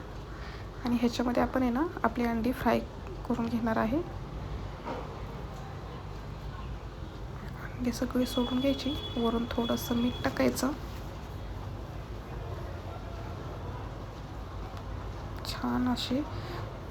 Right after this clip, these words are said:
व्यवस्थित अशी अंडी आपण उलटणं किंवा पळी काही लावायची नाही, कढईच आपली हलवून घ्यायची व्यवस्थित.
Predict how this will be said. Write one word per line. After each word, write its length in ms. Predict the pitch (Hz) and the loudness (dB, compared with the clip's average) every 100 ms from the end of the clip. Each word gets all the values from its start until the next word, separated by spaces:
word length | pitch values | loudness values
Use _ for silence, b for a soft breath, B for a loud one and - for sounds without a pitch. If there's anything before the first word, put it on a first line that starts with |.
| - - - 240 | -6 -6 2 8
व्यवस्थित 380 | 247 240 - | 8 8 4
अशी 200 | 240 - | 2 4
अंडी 220 | 240 233 226 | 4 6 6
आपण 280 | 233 285 330 - - - - B B B - - | 6 4 4 2 -4 -4 -6 B B B -6 2
उलटणं 440 | 254 247 247 247 254 | 8 10 10 8 8
किंवा 200 | 262 254 | 10 10
पळी 240 | 247 262 | 12 12
काही 260 | 247 254 262 | 12 12 12
लावायची 360 | 254 247 - | 10 10 8
नाही, 220 | 226 240 294 - | 6 6 4 6
कढईच 320 | 247 240 247 | 8 10 8
आपली 220 | 262 254 240 | 6 6 4
हलवून 360 | - 240 240 247 | 6 6 6 8
घ्यायची 300 | 254 247 247 | 6 6 6
व्यवस्थित. 440 | 233 226 - 294 | 8 6 4 2